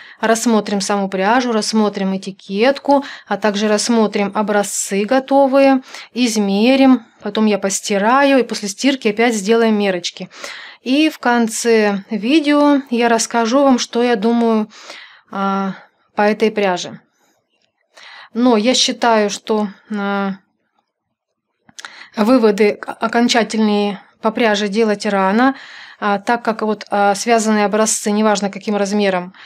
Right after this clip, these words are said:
и постиранные, я считаю, что это не показатель. И окончательные выводы можно сделать после того, когда вещь носилась и неоднократно стиралась,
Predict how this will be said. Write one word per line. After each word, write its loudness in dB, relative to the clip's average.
и -8
постиранные, 0
я 0
считаю, 0
что -4
это -4
не 2
показатель. -2
И 0
окончательные 0
выводы 4
можно 2
сделать 0
после -4
того, 2
когда 0
вещь 0
носилась 2
и 2
неоднократно 0
стиралась, 2